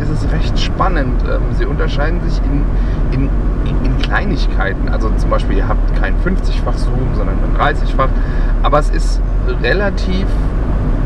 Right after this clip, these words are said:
dicht beieinander. Preislich ist auch relativ interessant. Das kleinere Modell kostet vier neunundneunzig,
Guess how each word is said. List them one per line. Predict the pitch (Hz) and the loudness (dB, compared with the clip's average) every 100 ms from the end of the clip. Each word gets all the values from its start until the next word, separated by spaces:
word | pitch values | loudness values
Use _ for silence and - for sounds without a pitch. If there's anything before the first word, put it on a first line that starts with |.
| - | 0
dicht | - - - - | 0 0 -2 0
beieinander. | 139 143 143 143 156 143 110 104 107 | 0 2 0 0 0 0 0 0 0
Preislich | 110 139 - - - | 0 0 0 0 0
ist | - - - | 0 0 0
auch | 123 160 - - - - | 2 0 0 -2 0 0
relativ | 120 175 196 - - - | 0 0 0 0 -2 -2
interessant. | - - 135 - 135 131 131 - - - - | -2 0 0 0 0 0 -2 0 0 0 0
Das | - | 0
kleinere | - - 202 196 | 0 0 0 0
Modell | 220 180 | 0 0
kostet | 180 139 - | 0 -2 -2
vier | - 147 | 0 0
neunundneunzig, | 185 190 190 190 196 - - - | 0 0 0 0 0 -2 -2 -2